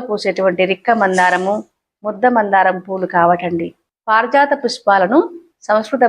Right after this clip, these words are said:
భాషలో మందార పూలు అంటారట. అలాంటి పువ్వుల సువాసన కలిగి ఉన్నవాడు, ఎప్పుడూ నవ్వుతూ ఉండేవాడు, నాలుగు చేతులు కలిగి ఉన్నవాడు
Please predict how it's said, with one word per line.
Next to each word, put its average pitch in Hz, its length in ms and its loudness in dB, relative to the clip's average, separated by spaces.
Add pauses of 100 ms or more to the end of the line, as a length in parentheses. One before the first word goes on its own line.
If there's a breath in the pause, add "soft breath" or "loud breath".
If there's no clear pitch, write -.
భాషలో 190 340 0 (120)
మందార 185 300 2 (140)
పూలు 208 260 -4
అంటారట. 165 400 -4 (440)
అలాంటి 277 520 2
పువ్వుల 202 340 2 (240)
సువాసన 208 480 2 (420)
కలిగి 185 260 -2 (100)
ఉన్నవాడు, 170 440 2 (400)
ఎప్పుడూ 285 400 0 (140)
నవ్వుతూ 208 320 0 (100)
ఉండేవాడు, 170 460 2 (360)
నాలుగు 196 360 0 (100)
చేతులు 214 320 -2
కలిగి 190 280 -4
ఉన్నవాడు 170 400 0